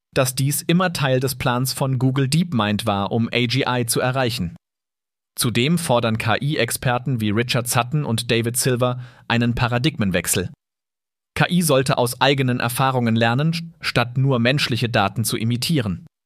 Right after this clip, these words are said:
K I als Pflichtfach. Demis Hassabis, der Chef von Google DeepMind,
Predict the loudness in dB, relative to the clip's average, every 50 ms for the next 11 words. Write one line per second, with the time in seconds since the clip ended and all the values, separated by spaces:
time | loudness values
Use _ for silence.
0 | _ _ _ _ _ _ _ _ _ _ _ _ _ _ _ _ _ _ _ _
1 | _ _ _ _ _ _ _ _ _ _ _ _ _ _ _ _ _ -6 0 0
2 | 0 2 2 0 0 0 0 0 0 0 -2 -4 -2 0 0 0 0 -2 -4 -4
3 | -4 -4 -4 -8 -16 _ _ _ _ _ _ _ _ _ _ _ _ _ _ _
4 | _ _ _ _ _ _ _ 0 2 2 4 4 2 2 2 2 0 2 2 2
5 | 4 4 2 2 0 0 -2 -2 0 0 0 2 2 0 0 0 -2 -2 -2 -2
6 | 2 2 2 2 2 0 0 2 0 -2 0 0 0 0 2 2 0 0 -4 -8